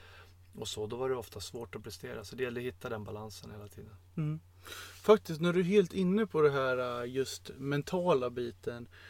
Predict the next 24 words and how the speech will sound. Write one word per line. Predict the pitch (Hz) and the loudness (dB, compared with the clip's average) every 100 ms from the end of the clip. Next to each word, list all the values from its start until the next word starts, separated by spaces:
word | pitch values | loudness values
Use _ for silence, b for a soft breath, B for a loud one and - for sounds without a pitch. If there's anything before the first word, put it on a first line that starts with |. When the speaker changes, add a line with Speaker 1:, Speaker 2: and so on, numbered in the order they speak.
| B B | B B
Speaker 2:
så | - 147 | 8 12
är | 165 190 | 12 12
ju | 175 | 10
du, | 143 135 131 127 127 - | 6 4 4 2 -4 -4
om | 135 | -2
vi | 135 135 - | -2 -2 -10
kollar | - 131 135 | -2 2 2
på | 131 | 0
dagens, | 127 151 254 185 131 131 120 - - | 4 10 12 12 8 4 2 -6 -2
eh, | 123 127 | 0 2
vad | 123 151 | 6 6
du | |
gör | 151 147 | 10 10
idag, | 143 202 170 131 131 B B B | 10 8 6 0 -6 B B B
så | - 143 | 2 8
är | 151 | 12
ju | 175 151 | 12 10
du | 135 131 127 | 6 6 6
en, | 127 127 | 4 0
en, | - 131 127 | -2 -2 -2
en | 131 | 2
väldigt | 131 131 | 2 2
drivande | 135 135 135 131 | 2 4 4 2
entreprenör | 135 - 131 135 131 131 127 | -2 -2 0 2 2 2 2